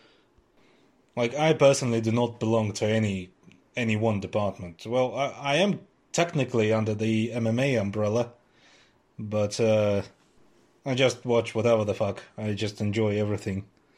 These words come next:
So I, I'm a bit of an outside observer to this dynamic. But yeah, there's a lot of interesting technical fundamental stuff to talk about in this fight, uh, particularly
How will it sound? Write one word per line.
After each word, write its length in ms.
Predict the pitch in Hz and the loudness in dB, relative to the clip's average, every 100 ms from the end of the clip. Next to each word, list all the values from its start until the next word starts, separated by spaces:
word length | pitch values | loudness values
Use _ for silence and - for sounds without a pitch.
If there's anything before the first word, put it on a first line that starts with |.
| _ _ _ _ _ _ _ _ _ _ _ _ _ _ _ - | _ _ _ _ _ _ _ _ _ _ _ _ _ _ _ -12
So 240 | - 113 | -4 -2
I, 280 | 107 113 117 | -2 -4 -2
I'm 100 | 110 | -2
a 40 | |
bit 220 | 107 120 113 | 0 0 -2
of 140 | - | -2
an 160 | 110 117 | 0 2
outside 540 | 113 113 - 113 104 | 0 -2 -2 -2 -2
observer 520 | 98 101 113 110 101 | -4 2 4 4 0
to 120 | 87 | -4
this 180 | 95 92 | -6 -6
dynamic. 560 | 98 95 92 95 101 - - _ _ _ _ _ _ _ _ _ _ _ _ _ - | -4 -4 -4 -4 -6 -10 -20 _ _ _ _ _ _ _ _ _ _ _ _ _ 0
But 100 | 156 | 4
yeah, 140 | 180 | 6
there's 480 | 135 180 175 135 - | 6 6 4 -2 -2
a 60 | 165 | 2
lot 280 | 160 233 220 | 4 4 4
of 340 | 147 - - - | 0 -4 -18 -4
interesting 800 | 170 170 - 135 - 123 113 107 | 0 2 2 0 0 0 0 0
technical 560 | 131 147 131 113 113 101 | 0 0 -2 0 0 0
fundamental 720 | - 117 117 117 131 117 104 | -2 -2 0 0 0 -2 -2
stuff 280 | - 113 110 | 0 0 0
to 80 | |
talk 220 | 98 110 104 | -2 -2 -2
about 260 | 98 95 | -2 -2
in 120 | 92 | -4
this 160 | 92 92 | -6 -6
fight, 280 | 104 95 - | -6 -6 -6
uh, 300 | 104 98 98 | -4 -2 -2
particularly 760 | 101 170 165 135 120 113 104 | -4 -6 -2 0 2 0 -2